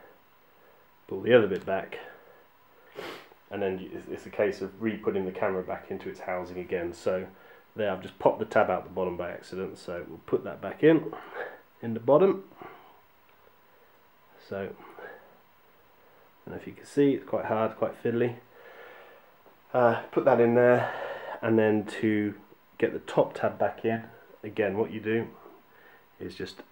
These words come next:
pinch the top, and if you push the camera down,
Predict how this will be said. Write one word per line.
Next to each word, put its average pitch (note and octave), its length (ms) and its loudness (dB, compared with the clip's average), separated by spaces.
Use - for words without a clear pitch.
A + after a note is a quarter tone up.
pinch - 380 0
the - 60 -8
top, - 420 0
and A2+ 80 -10
if - 100 -16
you F#2 160 -10
push - 540 2
the A2+ 80 -6
camera A2+ 500 0
down, A#2+ 500 4